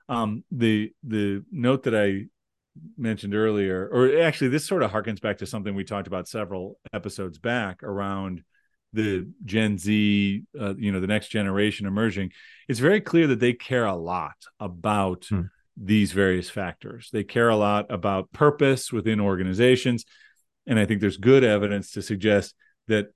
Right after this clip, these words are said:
Speaker 1: um, that they want to work at organizations that have sort of that purpose motive or purpose drivers. And E S G does align with that. So I think at a very minimum, organizations that want to attract good talent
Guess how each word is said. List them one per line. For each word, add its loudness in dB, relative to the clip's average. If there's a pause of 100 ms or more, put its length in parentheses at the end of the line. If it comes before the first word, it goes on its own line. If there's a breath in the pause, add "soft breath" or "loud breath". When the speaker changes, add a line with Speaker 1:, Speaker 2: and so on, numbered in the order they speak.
(120)
Speaker 1:
um, -2 (100)
that 0
they 6
want 2
to -4
work 4
at 2
organizations 0
that -4
have 0
sort 0
of 2
that 0
purpose -4
motive 0
or -4
purpose -2
drivers. -2 (560 soft breath)
And 2
E 6
S 0
G -4
does -2
align 0
with -4
that. -12
So 0
I 2
think 0 (400)
at -8
a 0
very 0 (400)
minimum, 4
organizations 0
that -4
want 0
to 2
attract 0
good 2
talent -4